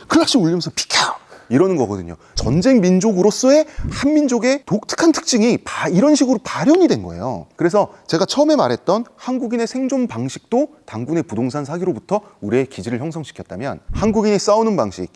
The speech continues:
이겨내는 방식 역시도 단군 할아버지의 부동산 사기로부터 형성된 우리의 기질로부터 유래한다. 그래서 우리는 생존의 민족이고요. 또한 전쟁 민족이고요. 역시 단군의 후예가 되겠습니다.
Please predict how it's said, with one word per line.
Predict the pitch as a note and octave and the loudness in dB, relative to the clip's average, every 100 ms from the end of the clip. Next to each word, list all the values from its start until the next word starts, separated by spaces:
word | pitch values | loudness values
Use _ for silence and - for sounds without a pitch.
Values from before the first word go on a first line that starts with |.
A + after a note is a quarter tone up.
| - | -6
이겨내는 | B2+ G3+ G3+ F#3+ G3 | -2 2 2 2 0
방식 | - G#2 A2+ D#3 _ - | -4 -8 -6 -6 _ -10
역시도 | F#2+ - - - E3 - | -8 -8 -10 0 0 0
단군 | - - A2+ B2 C#3 - | -6 -4 -4 -4 -4 -8
할아버지의 | - D#3 C3+ G#2 C3 | -4 0 0 -2 -6
부동산 | G#2+ A#2 A#2 A#2+ | -4 -4 -2 -4
사기로부터 | - G3 A3+ D3+ - | -8 -4 -4 -4 -6
형성된 | D#3 D3+ A#2 A#2 F#3 _ _ - | -6 -4 -4 -2 -4 _ _ -12
우리의 | F#2 G2 C3+ | -6 -2 -4
기질로부터 | - - G#2 B2 - A2 | -4 -14 -6 -6 -6 -8
유래한다. | E2 D#2+ - - _ | -8 -12 -14 -20 _
그래서 | - F#2 D#3 D3+ _ _ | -10 -6 -8 -10 _ _
우리는 | A2 C#3 E3 | 0 2 2
생존의 | D#3+ A3+ C#4+ C4+ | 0 0 0 0
민족이고요. | A#2 F#2+ F#2 F2 B2+ F#3 _ _ | -2 -4 -8 -6 -8 -8 _ _
또한 | E3+ F3+ | -2 -2
전쟁 | - A2 F#3+ | -2 0 0
민족이고요. | A#2+ F#2 F2 F2+ G2+ C#3+ - | 0 -4 -8 -8 -4 -4 0
역시 | D3 - A2+ - | -2 -2 -10 -8
단군의 | G#2+ B2+ D3+ D3+ | -6 -2 0 0
후예가 | D3 G#3 D#3 | 0 -2 -2
되겠습니다. | E2+ D#2+ C#2 C#2 - | -10 -14 -18 -20 -20